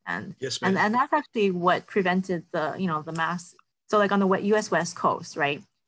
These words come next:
Speaker 1: There, there was the whole Japanese internment. They incarcerated over a hundred twenty thousand Americans and immigrants. You know, I mean, most of them were Americans, and, and they called, and they said, they were like, "Oh, you know, you're an enemy alien, and we're gonna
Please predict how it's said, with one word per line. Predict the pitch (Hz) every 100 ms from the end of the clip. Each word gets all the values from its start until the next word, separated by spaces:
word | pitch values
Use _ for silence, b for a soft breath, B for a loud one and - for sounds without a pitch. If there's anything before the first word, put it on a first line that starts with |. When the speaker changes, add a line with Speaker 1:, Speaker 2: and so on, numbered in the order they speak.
| _ 170
Speaker 1:
There, | 170
there | 73 175 165
was | 165
the | 165
whole | 160 190 180
Japanese | 170 156 170 165
internment. | 160 151 196 180 175 175
They | 151 147
incarcerated | - 160 165 165 170 165 160 156 156
over | 175 156 151
a | 147
hundred | 180 160 165 160 156 156 -
twenty | 156 147 165
thousand | 147 135 156 156 147 147 - _ _ _ _ _ _
Americans | 175 175 320 480 - 113 143 185 185 - _
and | 147 131 127 147 - _
immigrants. | 135 135 127 135 170 - _ _ _ _
You | 165
know, | 143 143 156
I | 151
mean, | 151 151
most | 156 180 202
of | 190
them | 156 151 151
were | 156 156
Americans, | 156 156 262 - - 123 - - -
and, | 147 -
and | 151 156
they |
called, | 151 165 156 160 160
and | 160
they |
said, | 165 - 190
they | 170
were | 151
like, | 147 143
"Oh, | 170
you | 170
know, | 165 156
you're | 160 165
an | 160
enemy | 156 156 156 147
alien, | 147 147 160
and | 147
we're | 151
gonna | 151 147 147